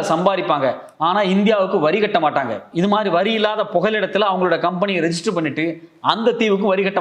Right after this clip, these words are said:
மாட்டாங்க. பல்லாயிரம் கோடி லாபத்தை பார்ப்பாங்க, கருப்பு பணத்தை கன்வெர்ட் பண்ணுவாங்க. அதுக்காகவே பல போலி கம்பெனிகளை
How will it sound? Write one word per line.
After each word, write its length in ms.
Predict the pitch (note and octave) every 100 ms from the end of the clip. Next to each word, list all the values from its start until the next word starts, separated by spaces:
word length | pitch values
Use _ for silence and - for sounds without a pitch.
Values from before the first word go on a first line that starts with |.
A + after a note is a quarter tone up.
| B3
மாட்டாங்க. 280 | B3+ C3+ A2+ - _ _ _ _
பல்லாயிரம் 540 | F3 G3 G#3+ G#3+ F#3 E3
கோடி 180 | G3 G#3 F3
லாபத்தை 340 | F3+ G3+ G3+ D#3+
பார்ப்பாங்க, 380 | E3+ D#3 E3+ G#3+
கருப்பு 240 | F#3 G3+ G3+
பணத்தை 240 | F#3+ D#3+ -
கன்வெர்ட் 280 | E3 G3+ G3+
பண்ணுவாங்க. 340 | E3+ D#3 D3+ G3+ G#3 - - -
அதுக்காகவே 440 | G3 G#3+ G#3+ A3+ A#3
பல 120 | G#3+ F#3
போலி 180 | G3 G#3 F#3+
கம்பெனிகளை 400 | F#3 G3 F3+